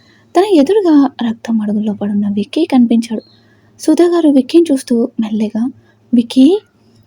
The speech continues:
విక్కీ ఏమైందిరా? లే నాన్న, విక్కీ, విక్కీ" అని తట్టి లేపుతున్నారు. అదే సమయానికి వేద్తో, రిషితో కాల్ మాట్లాడి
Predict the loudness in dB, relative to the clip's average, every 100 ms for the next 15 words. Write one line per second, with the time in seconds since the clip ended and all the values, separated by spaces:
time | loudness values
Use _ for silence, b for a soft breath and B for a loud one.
0 | _ 0 4 2 4 4 2 2 2 2
1 | 0 -2 -2 2 4 4 4 4 -2 b
2 | b b -2 -2 0 0 2 2 0 _
3 | -6 -6 0 0 4 4 4 0 0 2
4 | 2 0 0 -2 -4 _ b b b -4
5 | 0 0 2 4 6 4 2 0 -2 -8
6 | -6 -4 -6 -8 -6 -8 _ -8 -4 -6
7 | -6 -6 -6 -4 0 0 0 -2 -2